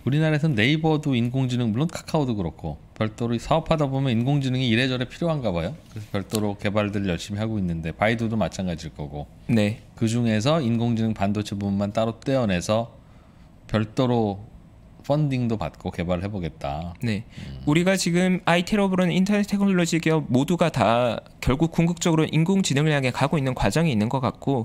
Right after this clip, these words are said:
Speaker 1: 예.
Speaker 2: 그 중간에 데이터를 많이 확보한 기업들은 인공지능의 좀 더 높은 수준까지 도달할 수 있을 것 같고요.
Speaker 1: 음.
Speaker 2: 결국 데이터 싸움이 되긴 하겠지만 바이두 역시도 중국의 검색 엔진 기업으로서
Speaker 1: 예.
Speaker 2: 많은 데이터를 가지고 있기 때문에 뭐 중국에 한해서는 인공지능 관련 경쟁을 가지고 있는 기업이라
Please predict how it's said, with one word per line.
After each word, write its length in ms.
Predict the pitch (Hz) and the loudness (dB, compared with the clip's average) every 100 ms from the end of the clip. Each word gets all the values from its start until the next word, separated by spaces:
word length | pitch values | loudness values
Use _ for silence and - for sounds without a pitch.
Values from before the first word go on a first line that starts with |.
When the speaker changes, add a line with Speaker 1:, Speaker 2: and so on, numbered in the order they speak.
| - | 2
Speaker 1:
예. 300 | 98 92 143 | 2 4 2
Speaker 2:
그 100 | 143 | 2
중간에 480 | 147 151 151 143 147 - - | 0 2 2 2 0 -8 -4
데이터를 440 | - 123 - 196 175 | 2 2 4 2 4
많이 420 | 110 127 139 120 | 4 2 2 2
확보한 400 | - - 180 165 | 0 2 2 2
기업들은 540 | 156 151 - 139 135 | 2 0 0 2 2
인공지능의 560 | 113 135 143 143 143 135 | 2 0 0 0 0 0
좀 180 | 123 123 | 0 0
더 80 | |
높은 280 | 110 101 135 | 2 2 0
수준까지 400 | 123 - 151 131 | -2 -2 0 0
도달할 340 | - 139 147 135 | 0 0 2 0
수 100 | 143 | -2
있을 160 | - | -2
것 140 | 117 120 | -2 0
같고요. 420 | 80 - 135 143 | 0 -2 -2 -2
Speaker 1:
음. 40 | 98 | 0
Speaker 2:
결국 300 | 117 120 85 85 - - | 2 2 -2 -8 -10 2
데이터 300 | 120 120 156 | 2 4 2
싸움이 320 | 196 185 175 | 2 2 2
되긴 220 | 120 135 | 2 0
하겠지만 560 | 135 135 - 135 131 127 | 2 0 -2 -2 0 0
바이두 340 | 131 107 139 | 2 2 2
역시도 500 | 151 - 147 143 135 | 0 0 -2 0 0
중국의 340 | - 151 151 127 | 0 0 2 2
검색 500 | 123 131 170 165 - - - - - - | 0 0 0 -2 -6 -20 -20 -20 -8 -2
엔진 260 | 131 131 | 0 0
기업으로서 640 | 117 139 127 120 - 120 117 - | 0 0 2 0 0 -2 -2 -2
Speaker 1:
예. 120 | 101 95 | 2 4
Speaker 2:
많은 200 | 117 147 | 4 4
데이터를 300 | 147 156 131 | 2 0 0
가지고 300 | 107 139 135 | 0 2 0
있기 160 | - | -2
때문에 440 | - 98 101 123 117 - - | -2 0 0 -2 -4 -10 -4
뭐 140 | 120 | -2
중국에 500 | 117 165 170 165 160 | 2 2 2 2 2
한해서는 500 | 156 175 165 165 147 139 | 2 2 2 2 0 2
인공지능 400 | 143 139 143 139 | 0 0 0 0
관련 200 | 135 120 | 0 0
경쟁을 340 | 123 127 123 | 0 2 0
가지고 340 | - 110 147 135 | 0 0 2 2
있는 160 | 113 | 2
기업이라 420 | 101 95 98 123 | 2 0 0 -2